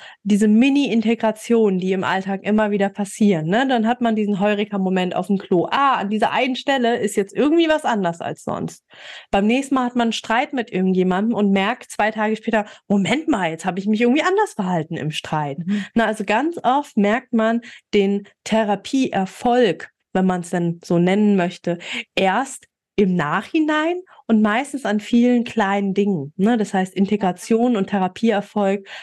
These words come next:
Speaker 1: passieren rückblickend und meistens viel, viel kleiner, als man meint. Aber in Summe sind all diese kleinen Heilungspuzzlestückchen ja das, was uns wieder in das große Ganze Heile bringt.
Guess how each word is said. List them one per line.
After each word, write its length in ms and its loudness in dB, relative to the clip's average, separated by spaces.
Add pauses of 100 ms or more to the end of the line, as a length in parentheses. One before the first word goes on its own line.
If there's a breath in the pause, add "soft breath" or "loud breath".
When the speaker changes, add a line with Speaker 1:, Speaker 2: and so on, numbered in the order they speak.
(100)
Speaker 1:
passieren 680 2 (400 loud breath)
rückblickend 1300 0 (440 loud breath)
und 200 0
meistens 500 -2
viel, 260 2
viel 220 0
kleiner, 800 -2 (340 loud breath)
als 240 -2
man 200 2
meint. 460 -2
Aber 300 0
in 180 -2
Summe 460 0
sind 220 -2
all 240 -2
diese 200 -2
kleinen 640 -2
Heilungspuzzlestückchen 1300 -2 (260 loud breath)
ja 120 0
das, 320 -2
was 160 -2
uns 320 -2
wieder 500 2 (280 soft breath)
in 300 0 (140)
das 200 -4
große 400 0
Ganze 720 -2
Heile 540 0
bringt. 560 -6